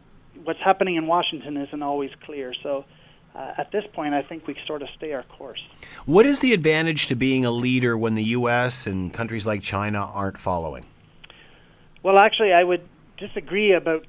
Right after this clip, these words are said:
Speaker 1: China. China is a problem when it comes to emissions,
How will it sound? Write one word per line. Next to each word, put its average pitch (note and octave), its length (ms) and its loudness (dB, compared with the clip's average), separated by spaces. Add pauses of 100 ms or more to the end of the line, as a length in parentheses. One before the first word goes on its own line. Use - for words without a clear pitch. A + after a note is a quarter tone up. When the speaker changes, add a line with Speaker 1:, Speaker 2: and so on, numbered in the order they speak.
(140)
Speaker 1:
China. D#3+ 360 -2
China G3 440 -2
is G3+ 320 6
a E3 100 -4 (240)
problem F3 420 2
when D3+ 120 -2
it D#3 160 -6
comes E3 200 -8 (100)
to D#3 80 -10
emissions, C#3+ 560 -6